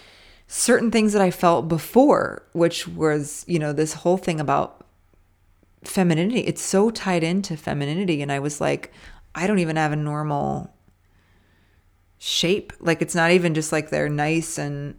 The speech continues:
and round, small, but nice and round. You know, they have kind of adhesions and, um,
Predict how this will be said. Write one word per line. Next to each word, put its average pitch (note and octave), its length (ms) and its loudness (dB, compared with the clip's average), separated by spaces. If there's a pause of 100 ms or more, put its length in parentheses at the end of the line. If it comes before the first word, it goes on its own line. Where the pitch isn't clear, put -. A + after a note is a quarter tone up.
and C3+ 520 -6 (1080)
round, D3+ 600 -2
small, F3 540 4
but E3 140 -2
nice D3 240 -6
and C#3+ 80 -6
round. D#3 420 0
You E3 120 -4
know, D3 120 -4
they D3+ 120 -2
have D3+ 360 -2
kind C#3+ 160 -4
of C#3 100 -8
adhesions D#3 760 -6
and, C#3+ 300 -8 (760)
um, C#3+ 540 -4